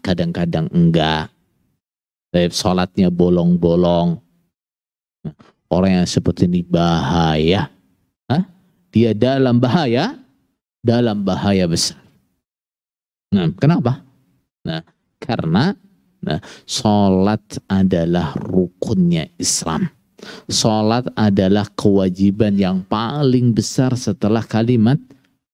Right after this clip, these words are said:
syahadat. Nah, orang yang meninggalkan sholat, walaupun hanya kadang sholat, kadang enggak, pas semangat sholat, pas malas enggak, pas sibuk enggak sholat, pas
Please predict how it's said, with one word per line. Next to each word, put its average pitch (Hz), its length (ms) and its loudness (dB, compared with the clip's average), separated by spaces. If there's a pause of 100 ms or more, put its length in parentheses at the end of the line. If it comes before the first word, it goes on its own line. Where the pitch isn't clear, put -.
(140)
syahadat. 90 560 0 (880)
Nah, 165 160 -8 (320)
orang 147 320 0
yang 139 220 2 (340)
meninggalkan 131 960 2
sholat, 117 560 -2
walaupun 127 640 0
hanya 104 260 0 (140)
kadang 104 320 -2
sholat, 104 500 -2
kadang 98 380 2
enggak, 104 480 2
pas 98 160 -6
semangat 101 500 0
sholat, 104 400 -2
pas 98 220 -10
malas 101 320 0
enggak, 104 500 2
pas 107 140 -4
sibuk 104 400 -2
enggak 101 240 0
sholat, 110 400 -2
pas - 160 -6